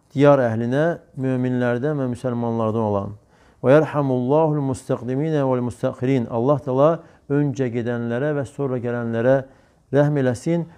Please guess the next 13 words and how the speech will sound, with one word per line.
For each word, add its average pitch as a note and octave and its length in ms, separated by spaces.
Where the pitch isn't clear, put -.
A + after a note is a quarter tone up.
"Və C3+ 140
innə C#3+ 320
inşaallah C#3 640
bikum C3 280
lahiqun, B2+ 520
lələhiqun." B2+ 720
Və B2+ 120
biz C#3+ 280
də C#3+ 260
inşallah C3 640
mütləq C3+ 400
sizə B2+ 520
qovuşasıyıq. G#2+ 800